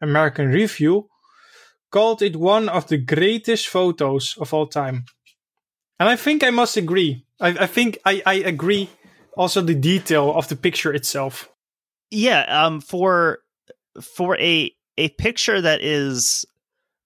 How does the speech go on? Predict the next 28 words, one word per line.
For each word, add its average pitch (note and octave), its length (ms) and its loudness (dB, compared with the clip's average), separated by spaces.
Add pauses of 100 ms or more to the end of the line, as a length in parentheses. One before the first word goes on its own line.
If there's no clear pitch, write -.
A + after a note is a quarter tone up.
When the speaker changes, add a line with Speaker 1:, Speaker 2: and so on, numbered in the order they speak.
Speaker 2:
a A#2 200 -2
picture A3 240 -4
that's F3 160 -6
so E3 180 2
old F#3+ 260 0
and F3+ 120 2
a D3 40 0
picture E3 320 -4
that D#3 120 2
was C#3 160 -2
obviously D3 440 -2
taken C#3+ 520 -2
in C3+ 300 -4
a C3+ 160 -2
moment B2+ 520 -4
of, A2+ 500 -4 (600)
uh, A2 200 -2
stress - 680 0
and, A#2 180 0
and A#2+ 160 -4
probably C#3 340 0
a C3+ 80 2
little C3 260 0
bit C3 200 0
of, A2+ 540 -8 (300)
of - 300 -6
panic. D3 480 0 (520)
Speaker 1:
Mm-hmm. C3 360 2